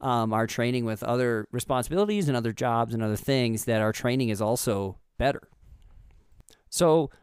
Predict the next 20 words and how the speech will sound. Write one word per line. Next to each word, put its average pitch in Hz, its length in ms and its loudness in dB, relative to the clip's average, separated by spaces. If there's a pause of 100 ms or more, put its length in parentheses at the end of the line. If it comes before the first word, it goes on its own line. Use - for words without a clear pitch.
(140)
could 196 200 4
we 208 160 2
be, 165 560 4
is, 147 220 2
is 185 160 4
N 165 140 0
N 165 100 0
F 165 180 2
bad? 147 280 4
No, 147 240 6
what 135 160 4
they're 151 100 2
doing 147 240 0
for - 100 -6
their 127 120 2
B 123 180 -2
team 135 180 -4
athletes 135 320 0
is 113 100 -2
awesome. 123 500 2